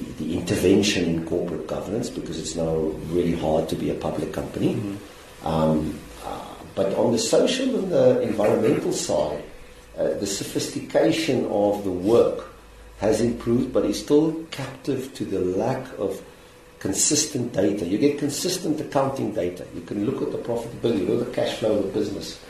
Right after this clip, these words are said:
Speaker 1: You can understand the number of products over time. You can monitor it. You can discuss the price of the stock. You've got everything at the f-, at fingertip. You don't have these things. There are many providers competing. You don't have standardization. The, the,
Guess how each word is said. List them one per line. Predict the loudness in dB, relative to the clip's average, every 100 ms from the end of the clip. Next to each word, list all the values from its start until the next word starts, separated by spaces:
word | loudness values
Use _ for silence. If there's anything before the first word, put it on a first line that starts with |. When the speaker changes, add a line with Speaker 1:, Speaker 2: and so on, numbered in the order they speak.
| -18 -10
Speaker 1:
You |
can | -4
understand | 0 0 2 4 4
the | 2
number | 0 0 -4
of | 0
products | 2 2 0
over | -2 -2 -4
time. | -4 -2 0 0
You | -2
can | -8 -6
monitor | 0 0 2 0 0
it. | -2 -6
You |
can | -10 -10 -12 -16 -18 -18 -20 -8
discuss | -6 0 0 2
the | -2
price | -2 0 0 0
of | -2
the | -2
stock. | -2 2 0 0
You've | 0
got | 4 6
everything | 6 2 0 -2
at | -2
the |
f-, | -6 -6
at | -6 -6 -14 -20 -2
fingertip. | 0 2 0 -6 -10 -16 -18 -18 -20 -8
You | -4
don't | 2 6 8 6 4
have | 2 0 -2
these | 0 0 -2
things. | -2 2 2 0 -6 -16 -20 -20 -20 -20 -20 -18 0
There | 2
are | 4
many | 6 6 4
providers | 4 6 6 6 2
competing. | -2 -6 -6 -8 -4 -2
You | 2
don't | 2 2
have | -2
standardization. | 0 0 2 2 2 4 2 0 -4 -2
The, | -2 -2 -10 -20 -20
the, | -14